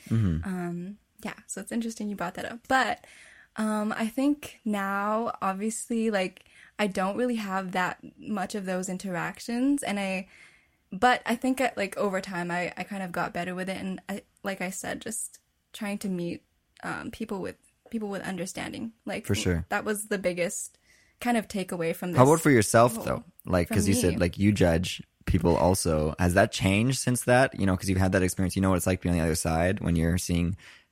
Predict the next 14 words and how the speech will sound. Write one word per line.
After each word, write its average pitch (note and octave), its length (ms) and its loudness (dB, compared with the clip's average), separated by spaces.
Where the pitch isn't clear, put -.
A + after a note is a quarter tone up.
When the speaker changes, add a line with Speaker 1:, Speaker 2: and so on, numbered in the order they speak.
Speaker 1:
celebrities E2 720 0
and D#2+ 180 -2
people E2+ 240 -4
on D#2+ 100 0
T F2 120 -2
V E2 120 0
or D#2 80 2
whatever E2+ 340 4
it D#2+ 60 2
is, D#2+ 260 -2
um, E2 420 4
and F2 160 0
how F2 140 4
you, E2+ 280 2